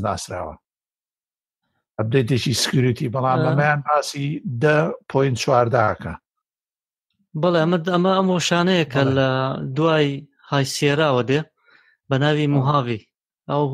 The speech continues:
Speaker 2: بڵێ بیابانەکانی لای کالیفۆرنیاوە.
Speaker 1: ئە، موهاوی باشە، ئەگەر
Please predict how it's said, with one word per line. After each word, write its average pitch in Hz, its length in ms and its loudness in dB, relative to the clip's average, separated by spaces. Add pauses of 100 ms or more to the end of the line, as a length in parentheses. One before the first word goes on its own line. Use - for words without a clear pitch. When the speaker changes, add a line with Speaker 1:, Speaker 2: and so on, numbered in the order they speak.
Speaker 2:
بڵێ 139 140 2
بیابانەکانی 135 880 0
لای 147 140 0
کالیفۆرنیاوە. 127 800 0 (960)
Speaker 1:
ئە، 131 80 -6 (520)
موهاوی 151 680 0 (100)
باشە، 156 520 0
ئەگەر 143 260 -2